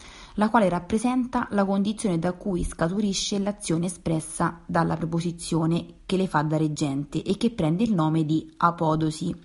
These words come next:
che significa conseguenza. Ad esempio, "Se potessi ti comprerei una barca". "Se potessi"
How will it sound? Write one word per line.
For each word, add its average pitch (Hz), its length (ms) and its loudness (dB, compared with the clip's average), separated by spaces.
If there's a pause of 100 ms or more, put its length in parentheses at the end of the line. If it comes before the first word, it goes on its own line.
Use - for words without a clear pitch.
(160)
che 202 100 -2
significa 165 720 0
conseguenza. 151 880 -2 (640)
Ad 214 200 4
esempio, 170 580 -2 (340)
"Se 262 200 2
potessi 226 560 0
ti 208 100 4
comprerei 185 440 0
una 170 180 2
barca". 160 640 -4
"Se 170 220 -2
potessi" 220 800 -2